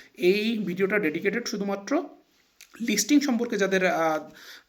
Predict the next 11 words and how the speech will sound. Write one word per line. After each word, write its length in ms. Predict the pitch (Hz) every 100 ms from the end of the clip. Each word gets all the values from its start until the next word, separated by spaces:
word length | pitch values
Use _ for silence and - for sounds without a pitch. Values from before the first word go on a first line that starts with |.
| 185
ধারণা 380 | 180 180 202 214
নেওয়ার 220 | 202 175
দরকার 200 | 165 165
ছিল 200 | 170 190
প্রাথমিকভাবে, 600 | 208 170 202 196 165 160 196
অনেকে 260 | 196 180
আমার 160 | 175 170
থেকে 160 | 185
ভালো 280 | 160 147 185
জানতে 260 | 196 202 196
পারেন, 280 | 196 196